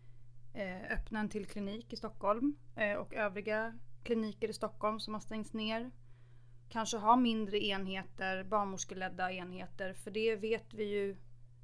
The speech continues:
att det fungerar. Eh, det är evidensbaserat att det, det är bra. Och det fanns ju en barnmorska som jobbade för att starta en barnmorskeledd klinik i Nacka. Men, eh, tyvärr blev det inte så.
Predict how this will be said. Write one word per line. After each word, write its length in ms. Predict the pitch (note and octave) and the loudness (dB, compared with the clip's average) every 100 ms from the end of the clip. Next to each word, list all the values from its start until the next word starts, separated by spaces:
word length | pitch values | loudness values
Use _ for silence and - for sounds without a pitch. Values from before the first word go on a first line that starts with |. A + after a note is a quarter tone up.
| - | -12
att 140 | G#3+ - | -10 -6
det 80 | A3+ | -4
fungerar. 580 | G#3+ G#3 B3 - - - - - - - - - - - - - - | -2 2 4 4 0 -10 -14 -12 -10 -12 -14 -16 -14 -14 -12 -10 -2
Eh, 240 | A3+ G#3 | 0 0
det 160 | G3+ A3 | 2 2
är 40 | |
evidensbaserat 880 | G3+ G#3 G3+ F3+ G3+ B3+ C4 - - | 2 0 -2 -4 -6 2 4 2 -4
att 140 | G3+ - | -8 -6
det, 240 | G3 F#3+ G#3 - | -4 -4 -8 -10
det 300 | G#3 G3 F#3+ G3+ - - | -6 -6 -6 -8 -12 -8
är 180 | F#3+ F3+ | -6 -2
bra. 360 | G#3 B3+ - - - - | -2 0 -2 -4 -12 -6
Och 240 | A3 - | -6 -2
det 100 | - | 0
fanns 280 | A#3 B3 B3 | 4 4 4
ju 20 | |
en 80 | A#3+ | 2
barnmorska 440 | G3+ F#3+ F#3 - F#3 | 2 0 -2 -8 -8
som 160 | F#3+ | -6
jobbade 360 | F#3 F3+ F#3+ F#3+ | -8 -4 -6 -6
för 420 | - F3+ F3+ G3 | -6 -6 -6 -6
att 60 | G3 - - | -8 -10 -8
starta 440 | - G3+ G3+ B3 | 2 4 4 4
en 280 | B3+ B3 A#3 | 4 4 4
barnmorskeledd 800 | G3+ F#3 G#3 - F#3 F#3 F3+ F#3 - - - - - - | 2 0 -4 -8 -6 -4 -6 -10 -12 -12 -10 -6 -4 -4
klinik 380 | G#3+ F#3+ F#3+ - | -4 -4 -6 -6
i 60 | G3 | -6
Nacka. 460 | G3+ - - A3 - - - - - - - - - - | -6 -6 -6 -6 -8 -14 -16 -16 -14 -14 -14 -14 -12 -4
Men, 340 | G#3+ G3+ G3 | 0 0 -2
eh, 220 | G3 G3 G3+ - | -4 -6 -6 -10
tyvärr 220 | G3+ G3+ | -8 -6
blev 200 | F#3+ B3+ | -2 -2
det 60 | B3 | -2
inte 180 | G3+ - | -8 -8
så. 260 | - - | -8 -8